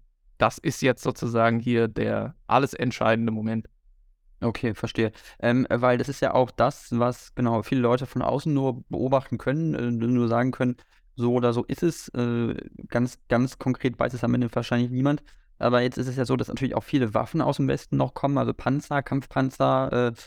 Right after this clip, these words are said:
Speaker 2: der Leopard-Panzer, der Abrams-Panzer. Ähm, also da müssen ja auch Ukrainerinnen ausgebildet werden nochmal, sag ich mal. Aber wenn die erstmal im Einsatz sind, im Osten sind, dann ist es, sollte es doch wahrscheinlich schon möglich sein, für die Ukraine,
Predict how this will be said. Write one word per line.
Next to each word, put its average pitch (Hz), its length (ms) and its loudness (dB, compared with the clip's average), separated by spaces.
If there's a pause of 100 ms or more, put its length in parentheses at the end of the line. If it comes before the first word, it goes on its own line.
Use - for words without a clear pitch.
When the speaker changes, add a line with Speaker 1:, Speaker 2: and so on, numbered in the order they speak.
(220)
Speaker 2:
der 120 100 2
Leopard-Panzer, 127 1000 0
der 120 420 -2
Abrams-Panzer. 127 1000 0 (440)
Ähm, 120 760 2 (160)
also 120 160 0
da 120 140 4
müssen 139 220 -4
ja 135 80 2
auch - 80 0
Ukrainerinnen 123 540 0
ausgebildet 160 560 -2
werden 160 220 2
nochmal, 151 360 0
sag 151 160 0
ich 147 140 -6
mal. 151 220 -2 (320)
Aber 120 200 2
wenn 123 120 4
die 127 80 2
erstmal 120 360 0
im 120 140 -2
Einsatz 165 460 0
sind, 165 120 -2
im 135 180 0
Osten - 360 -4
sind, 131 340 -2 (440)
dann 139 420 2
ist - 240 -2
es, - 220 -4
sollte 127 340 2
es 143 100 -2
doch 131 160 0
wahrscheinlich 127 380 -2
schon 131 160 0
möglich 131 340 0
sein, 127 200 -2
für - 80 -2
die 127 120 2
Ukraine, 123 640 0